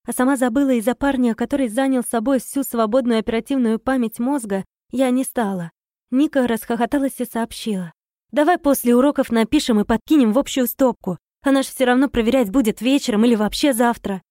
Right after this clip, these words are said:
Эта идея показалась мне разумной. Мы договорились после обеда быстренько накатать небольшое сочинение о мечте работать учителем литературы в средней школе. Надеюсь, Камбала мне этого не припомнит, когда я вырасту.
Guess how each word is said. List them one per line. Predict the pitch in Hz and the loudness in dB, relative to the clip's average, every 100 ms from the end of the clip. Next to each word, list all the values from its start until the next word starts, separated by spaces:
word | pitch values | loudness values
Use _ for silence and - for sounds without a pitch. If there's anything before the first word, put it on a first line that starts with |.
| _ _ | _ _
Эта | 269 262 254 | 0 2 2
идея | 220 311 | 2 0
показалась | 302 214 220 269 269 - | -2 -4 0 0 0 -2
мне | 240 | 0
разумной. | 247 269 277 233 190 170 _ _ _ | 0 -2 -2 -2 -2 -8 _ _ _
Мы | 320 | -2
договорились | 262 214 220 269 262 226 | 0 0 0 0 0 -2
после | - 226 - 208 | -4 -8 -4 -6
обеда | 214 285 214 | 0 0 0
быстренько | 277 - 226 208 | -4 -4 -4 -2
накатать | 214 208 226 277 | -4 -2 0 0
небольшое | 233 214 214 - 277 | 0 0 -2 0 -2
сочинение | - - 233 262 254 208 | -2 -6 -2 2 2 2
о | |
мечте | 196 214 - 294 277 | 0 -2 -2 0 2
работать | 208 247 240 - | 2 2 0 -4
учителем | 214 - 277 226 208 | -4 -2 0 2 2
литературы | 208 - 208 - 285 240 | 2 0 -4 0 0 0
в | |
средней | - 240 233 247 | -2 -2 0 -2
школе. | - - 208 185 160 _ | -4 -4 -4 -4 -8 _
Надеюсь, | 262 262 330 302 - | -2 2 2 2 0
Камбала | - 254 240 302 | 0 2 4 4
мне | 269 262 | 4 2
этого | 269 262 | 2 2
не | 262 | 0
припомнит, | - 285 330 302 214 - | 0 0 2 4 4 0
когда | 202 190 | -4 0
я | 202 190 | 0 0
вырасту. | 208 196 - - | 0 -2 -6 -10